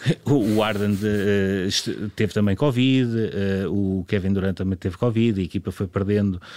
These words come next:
eh, a cadência de vitórias que tinha, deram, digamos assim, uma segunda oportunidade ao Kyrie Irving, que,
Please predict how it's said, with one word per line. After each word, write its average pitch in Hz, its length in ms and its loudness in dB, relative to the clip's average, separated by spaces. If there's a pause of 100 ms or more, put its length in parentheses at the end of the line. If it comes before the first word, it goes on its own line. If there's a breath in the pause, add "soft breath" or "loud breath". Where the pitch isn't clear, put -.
(240 loud breath)
eh, 101 360 2
a - 20 -4
cadência 107 400 0
de 95 60 -2
vitórias 104 400 0
que - 100 -14
tinha, 127 320 0 (340 loud breath)
deram, 123 560 0
digamos 117 300 0
assim, 123 200 0
uma 123 220 4
segunda 120 420 0
oportunidade 110 720 0
ao 92 160 -4
Kyrie 107 380 0
Irving, 123 360 0 (560 loud breath)
que, 143 460 2